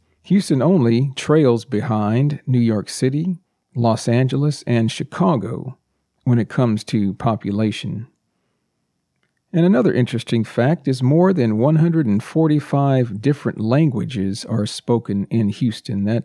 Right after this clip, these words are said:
I find that to be quite incredible. So Houston has the third largest number of languages spoken in the United States,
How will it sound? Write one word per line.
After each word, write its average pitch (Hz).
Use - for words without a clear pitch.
I 110
find 110
that 107
to 123
be 104
quite 117
incredible. 123
So 170
Houston 185
has 160
the 110
third 165
largest 117
number 127
of 107
languages 117
spoken 151
in 165
the 151
United 156
States, -